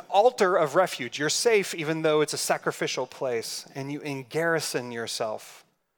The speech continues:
You're, you're, like, inside the walls of safety of his promises. All that you have, you trust to him. Just sounds like Jesus on the cross, right? "Into your hands I commit my spirit. All that I have,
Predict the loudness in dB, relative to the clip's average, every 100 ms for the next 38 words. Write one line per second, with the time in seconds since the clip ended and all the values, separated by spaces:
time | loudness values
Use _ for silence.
0 | _ _ _ -12 -10 -12 -6 -8 -8 -6
1 | -2 0 2 2 2 -2 0 2 4 4
2 | 0 0 -4 -2 -4 -2 -2 -4 -8 -10
3 | -10 -18 -10 -8 -6 -6 -6 -8 -4 -4
4 | -4 -6 -8 -8 -10 -12 -18 _ _ _
5 | _ _ _ _ _ _ _ _ _ _
6 | _ _ _ -2 0 -2 -4 -8 -6 -2
7 | -2 -4 -10 -12 -6 -6 -6 -10 -12 -20
8 | _ _ -20 -12 -12 -12 -16 _ _ _
9 | _ _ _ _ _ -10 -8 -8 -12 -4
10 | 0 0 -2 -6 -6 -8 -8 -2 -2 0
11 | -4 -4 -4 -8 -8 -8 -8 -8 -8 -10
12 | -10 -12 -10 -12 -10 -8 -6 -2 -2 0
13 | -2 -2 -4 -4 -4